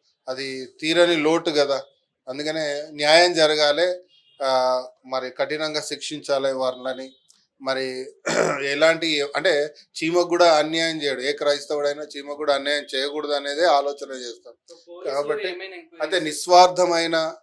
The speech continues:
Speaker 1: ఆ, ఆ, ఒక తీర్పు జర రావాలి, నిస్వార్థమైన ఒక పోస్ట్ మార్టం రిపోర్ట్ రావాలి, నిస్వార్థమైన తీర్పు జరగాలి, నిస్వార్థమైన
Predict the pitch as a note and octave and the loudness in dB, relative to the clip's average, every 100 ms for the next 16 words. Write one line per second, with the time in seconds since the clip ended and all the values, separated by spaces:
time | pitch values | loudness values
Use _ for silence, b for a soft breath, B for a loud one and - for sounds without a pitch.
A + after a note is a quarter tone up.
0 | - C#3+ C#3+ C#3 C#3 - - - - - | -6 -2 -2 -2 -8 -20 -20 -20 -20 -6
1 | D3 C3+ C3 C3 C3 D3 C#3+ D3 C3+ - | 0 2 2 0 -2 -6 2 4 4 0
2 | F#3+ G#3 - D3+ C3+ B2 B2+ B2+ B2+ A2+ | 2 2 2 0 0 2 2 2 0 -2
3 | A2 - C#3 - E3+ E3+ E3 D#3+ D#3 D#3 | -6 -14 -16 -6 0 2 2 -2 -2 0
4 | D#3 D3 D3+ _ _ _ C#3+ C3+ D3 C#3 | -2 -2 -6 _ _ _ -12 2 4 4
5 | E3 E3+ E3+ E3+ D#3+ D3+ C#3 C#3+ E3 D3+ | 0 0 2 2 4 2 0 0 0 4
6 | C#3+ C#3 C3+ B2+ C3 D3 _ C#3 C3+ D#3 | 4 6 4 2 0 -8 _ -14 -4 2
7 | D3+ D#3 D3+ D3 C#3+ D3 D3 D3+ C3 C3+ | 2 2 -2 -2 -2 -4 -6 -8 -2 -2
8 | C3 B2+ C#3+ C#3 C3+ D#3+ D3+ D3+ C#3+ C#3+ | 0 -4 -4 -8 -12 -2 -2 0 -4 -4
9 | D3 G3+ | -4 -6